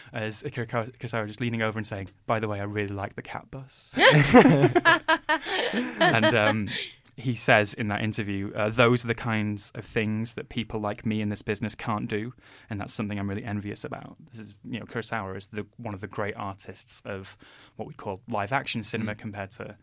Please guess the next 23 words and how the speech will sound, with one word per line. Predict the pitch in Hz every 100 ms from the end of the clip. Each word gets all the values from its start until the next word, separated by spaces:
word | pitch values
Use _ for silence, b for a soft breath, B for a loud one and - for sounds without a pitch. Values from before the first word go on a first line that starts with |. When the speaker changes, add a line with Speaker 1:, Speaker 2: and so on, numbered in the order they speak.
| _
Speaker 1:
animated | 110 98 95 107
cinema, | - 113 104 110 -
and | 120
he's | 104 101
really | 101
jealous | 104 - 101 104 -
of | 107
what | 113
Miyazaki | 113 107 110 131
can | - 120
pull | - 185
off. | 135 - -
It's | 170
a |
really | 156
fascinating | 135 147 - 131 120 127
route | 117 120
through, | - 120
and |
it | 107
becomes | 110 - 110 -
this | 107 - - B B B B
touchstone, | - 120 - 110 101 117